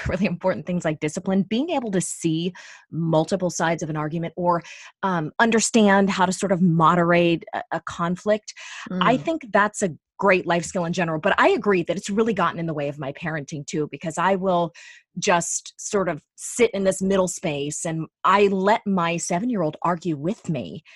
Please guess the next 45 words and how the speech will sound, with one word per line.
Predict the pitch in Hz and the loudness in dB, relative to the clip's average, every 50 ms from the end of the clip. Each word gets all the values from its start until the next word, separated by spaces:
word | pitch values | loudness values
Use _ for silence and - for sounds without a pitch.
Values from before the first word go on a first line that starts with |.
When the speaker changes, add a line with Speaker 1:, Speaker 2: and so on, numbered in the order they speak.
| - _ _ _ _ _ - | -20 _ _ _ _ _ 0
Speaker 1:
not | 226 311 381 - | 2 2 2 2
Speaker 2:
Mm-hmm. | 147 185 | 0 -2
Speaker 1:
argue, | 165 160 143 190 190 | -2 -2 0 0 0
but, | 180 214 - | 0 -2 -4
like, | 240 233 226 202 - | -4 -6 -6 -6 -8
<laughs> | - | -6
sort | - 262 240 - | -4 -4 2 2
of | - - - _ _ - | 0 0 0 _ _ -4
go | 226 202 | -4 -2
back | 220 - 247 214 - - | 0 0 0 0 0 -2
and | 208 190 - - - - - _ | -6 -6 -6 -12 -16 -16 -18 _
forth | - - - 254 226 220 220 208 - - | -20 -6 0 2 4 4 4 2 -2 -4
in, | - 208 202 202 | -4 -2 0 0
like, | 202 196 196 196 - | 0 0 0 0 0
an | 220 196 | -2 -2
attorney | 190 - - - 202 196 196 196 190 190 190 190 185 180 _ - - - - _ _ | -2 -4 -4 -6 -4 -4 -2 -2 -4 -4 -4 -4 -6 -10 _ -20 -20 -20 -20 _ _
kind | - - 185 190 190 185 | -6 -4 -2 -2 0 2
Speaker 2:
Yeah. | 185 185 | 4 2
Speaker 1:
of | 180 180 180 - _ _ _ _ _ _ 175 - | 2 2 -2 -10 _ _ _ _ _ _ -20 -10
person | - 214 208 - 208 190 | -6 -4 -4 -2 -2 -2
being | 180 190 185 180 | -2 -2 -2 0
grilled | 175 190 196 196 190 | 2 2 2 2 0
style. | - - 214 180 190 185 170 160 165 | -2 -2 0 0 2 2 0 0 0
And | 170 190 | -2 -2
he's | 208 214 202 | -4 -4 -2
like, | 233 220 - | -4 -6 -2
"But, | - 269 - 220 233 - | -4 -4 -4 -4 -6 -6
okay, | 208 - 214 - - | -4 -2 -4 -4 -4
so | - - 220 | -4 0 0
what | 208 190 294 | 2 4 2
if | 349 - | 2 4
we | 349 269 | 2 2
do | 214 226 - | 2 0 0
this?" | 190 147 - - | 0 -2 -2 -4
I'm | 180 202 | -6 -6
like, | 262 269 - | -6 -4 -4
"Wait, | 370 370 381 427 466 392 - - - _ _ _ _ _ _ _ - | 0 2 4 4 4 4 2 -2 -12 _ _ _ _ _ _ _ 0
I'm | - 339 427 508 | 2 2 2 2
the | 480 - | 0 -2
parent. | - - 392 494 466 277 139 - - | -2 -2 0 2 2 2 2 2 0
I | 269 320 | 0 2
get | 320 440 - - | 2 0 0 0
to | 330 | -4
say | 311 - 320 269 254 | 0 2 2 2 2
no." | 247 262 330 403 349 185 156 | 0 -2 -2 -2 -2 -2 -4